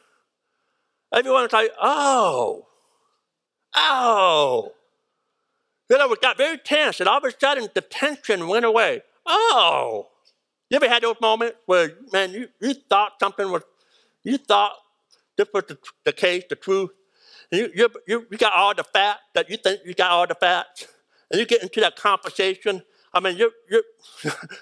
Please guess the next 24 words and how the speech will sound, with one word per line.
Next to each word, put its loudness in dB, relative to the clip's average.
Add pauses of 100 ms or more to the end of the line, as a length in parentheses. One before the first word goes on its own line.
(100)
you 2
know, 4
you're -4
ready 4
to -8
go. 2
It's -6
go 4
time, -2 (120)
right? 4 (380)
It's 2
go 4
time, 2
right? 4
And -6
you -8
go 2
in, 0 (340)
and, 2
uh, 0 (140)
and 0
you -2
start 0
talking, 0